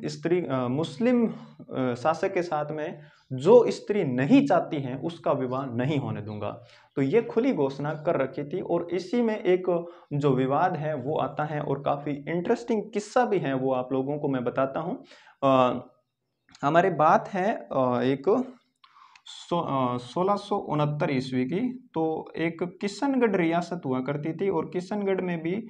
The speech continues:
रूपनगढ़ एक जगह थी, किशनगढ़ में रूपनगढ़ एक जगह थी और यहाँ की एक राजकुमारी थी रूपनगढ़, और रूपनगढ़ की एक राजकुमारी थी जिसका नाम था चारुमती।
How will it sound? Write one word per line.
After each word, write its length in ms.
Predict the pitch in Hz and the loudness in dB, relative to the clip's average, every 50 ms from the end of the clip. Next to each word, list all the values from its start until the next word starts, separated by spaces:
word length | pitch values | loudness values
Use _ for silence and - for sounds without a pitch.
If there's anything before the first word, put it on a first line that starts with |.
| - - - - - 131 | -14 -20 -14 -6 -2 0
रूपनगढ़ 640 | 135 147 165 175 147 - 226 220 202 175 165 151 | 2 2 2 0 0 0 0 2 2 0 0 2
एक 480 | 147 147 147 147 147 190 202 196 143 139 | 2 2 2 2 2 0 0 -2 -2 -2
जगह 260 | 127 135 139 143 135 | -2 0 0 0 0
थी, 500 | 143 - 127 127 165 208 - - - - _ _ _ - | -2 -2 -4 -4 -4 -4 -6 -10 -14 -20 _ _ _ -10
किशनगढ़ 480 | 143 147 143 131 127 123 123 123 123 | -8 -6 -4 -4 -4 -2 -4 -4 -4
में 260 | 127 143 160 - - - - | -4 -4 -4 -4 -6 -4 -4
रूपनगढ़ 520 | 139 147 151 147 202 196 180 170 156 147 | -4 -4 -4 -4 -4 -4 -4 -2 -2 -2
एक 140 | 143 139 135 | -2 -2 -2
जगह 220 | 131 131 131 139 | -2 -2 -2 -2
थी 200 | 139 143 - 190 | -2 -2 -4 -4
और 300 | - - - 151 147 139 | -4 -2 0 0 2 2
यहाँ 320 | 131 131 131 127 160 175 175 | 2 0 0 -2 -2 -4 -4
की 120 | 175 - 214 | -4 -4 -2
एक 240 | 208 202 196 196 - 160 | 0 0 0 0 -2 -4
राजकुमारी 800 | 147 123 127 135 147 156 160 - - 214 214 226 226 220 185 | -2 0 2 2 2 2 0 -2 -4 -2 0 0 2 0 0
थी 380 | 165 - 135 143 170 208 147 - - - _ _ _ _ _ _ _ _ - | -2 -2 -4 -2 -4 -4 -6 -12 -18 -20 _ _ _ _ _ _ _ _ -6
रूपनगढ़, 640 | 135 131 139 139 143 139 151 147 131 123 123 123 139 165 - - - - - - _ _ _ _ _ _ _ _ - | -4 -2 -2 -2 -2 -2 -2 0 0 0 0 -2 -2 -4 -6 -8 -10 -16 -20 -20 _ _ _ _ _ _ _ _ -6
और 100 | 156 143 | -4 -2
रूपनगढ़ 480 | 147 156 151 156 220 226 226 226 220 226 | -2 -2 0 0 0 2 2 0 0 -2
की 100 | - 226 | -2 -2
एक 140 | 220 220 190 | -2 0 0
राजकुमारी 600 | 139 143 147 147 147 147 170 190 208 214 214 208 | 0 2 2 0 0 -2 -2 0 0 0 -2 -2
थी 320 | 208 - 151 156 196 - | -2 -2 0 0 0 -2
जिसका 400 | - 143 151 151 147 151 160 147 | -2 -4 -4 -4 -2 -2 -2 0
नाम 220 | 143 139 139 139 | 0 0 -2 -2
था 460 | 139 - - 160 175 240 - - - _ | -4 -6 -6 -6 -6 -6 -8 -10 -16 _
चारुमती। 720 | - 160 156 147 143 131 127 120 - 120 113 117 117 - | 2 4 4 4 4 2 0 0 -2 -4 -6 -6 -8 -10